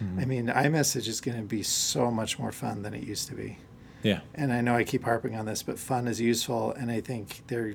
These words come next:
Speaker 2: they're really, they've, they've taken the thing where they recognize they have a lot of loyalty, and they've added a bunch to it that's just gonna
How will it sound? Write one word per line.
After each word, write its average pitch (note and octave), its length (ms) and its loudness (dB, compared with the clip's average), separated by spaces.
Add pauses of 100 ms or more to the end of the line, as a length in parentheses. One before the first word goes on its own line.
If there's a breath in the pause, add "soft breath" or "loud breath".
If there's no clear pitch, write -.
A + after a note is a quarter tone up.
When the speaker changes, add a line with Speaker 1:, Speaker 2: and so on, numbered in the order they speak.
Speaker 2:
they're A2 300 -2 (140)
really, A#2+ 720 6
they've, A#2 320 0
they've B2 180 6
taken D3 360 6
the D3 100 8
thing C3+ 300 2
where A#2+ 100 4
they A#2 100 4
recognize A#2 540 0
they G#2 100 0
have A2+ 140 0
a G#2+ 60 -2
lot A2 180 2
of A2+ 100 -2
loyalty, G#2+ 600 -2 (960 loud breath)
and A#2 580 0
they've A#2+ 220 2
added A#2 320 4
a A2 60 2
bunch A2+ 320 -2
to A#2 160 -4
it A2 100 -6
that's A2+ 180 -2
just - 200 -2
gonna A2 280 -4